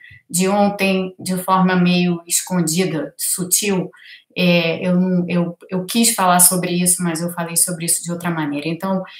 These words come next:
eu vou falar sobre isso hoje diretamente. Eu comecei ontem a, a live falando pra vocês um pouco sobre como fun-, como é o meu olhar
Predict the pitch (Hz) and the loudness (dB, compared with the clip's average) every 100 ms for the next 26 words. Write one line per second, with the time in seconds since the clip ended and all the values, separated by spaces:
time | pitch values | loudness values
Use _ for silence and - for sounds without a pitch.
0 | - - 175 180 180 175 170 180 170 175 | -14 -6 0 0 2 2 2 0 0 0
1 | 180 175 170 165 180 175 165 156 135 127 | 0 -2 -2 0 0 0 -2 -4 -4 -8
2 | 190 214 214 190 233 220 202 226 190 160 | -6 -2 2 4 4 4 4 2 0 0
3 | 147 - 165 160 147 151 165 160 180 175 | -2 -2 -2 -2 -2 -6 -6 0 4 4
4 | 170 - - - - 185 196 202 196 185 | 2 -6 -20 -20 -4 2 2 2 0 2
5 | 180 190 180 175 185 185 - 180 185 185 | 2 2 2 0 -2 0 0 0 -4 -4
6 | 202 196 196 185 - - 220 202 196 185 | -4 -4 0 2 2 0 -2 0 2 2
7 | 175 165 160 165 | 0 0 0 0